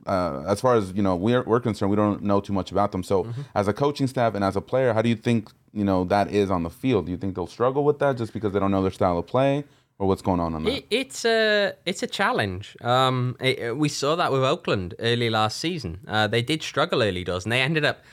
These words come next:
Speaker 2: having a, a really, really good comeback.
Speaker 1: Mm-hmm.
Speaker 2: Um, building up until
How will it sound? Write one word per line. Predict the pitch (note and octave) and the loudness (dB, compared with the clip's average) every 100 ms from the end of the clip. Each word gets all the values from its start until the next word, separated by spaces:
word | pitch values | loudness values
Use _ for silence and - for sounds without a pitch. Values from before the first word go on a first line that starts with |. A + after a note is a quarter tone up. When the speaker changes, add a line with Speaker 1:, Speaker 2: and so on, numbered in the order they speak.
| - | -20
Speaker 2:
having | - C3+ B2+ A2+ G#2+ | -2 0 2 0 -2
a, | A2+ A2+ - | 0 0 0
a | A2+ | -4
really, | A2 A#2+ D3 G#3 A3 D3+ | -2 0 0 2 2 2
really | C#3+ E3+ | 2 2
good | C3 A#2+ | 0 -2
comeback. | - C3 G2 E2+ - | -2 -2 0 -4 -2
Speaker 1:
Mm-hmm. | G2 G2+ F2+ | 0 0 2
Speaker 2:
Um, | A2 A2 A2 - _ - | 2 2 -2 -8 _ -20
building | - D3 D#3+ | -2 0 2
up | C#3 B2 | 0 0
until | A#2+ A#2+ C3 A#2 A#2 | -4 -2 2 2 2